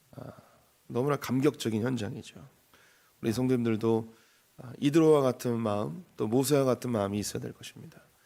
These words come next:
하나님이 하신 일이 있다면 함께 기뻐해 주십시오.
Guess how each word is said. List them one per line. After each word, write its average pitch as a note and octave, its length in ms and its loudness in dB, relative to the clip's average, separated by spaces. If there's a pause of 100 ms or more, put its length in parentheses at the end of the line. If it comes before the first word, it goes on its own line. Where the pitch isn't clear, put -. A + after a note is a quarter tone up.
(300)
하나님이 D3 400 0
하신 C#3 320 -2
일이 C3 100 0
있다면 A2+ 540 -4 (320)
함께 G#3 320 -4
기뻐해 A#2+ 340 -4
주십시오. - 480 -10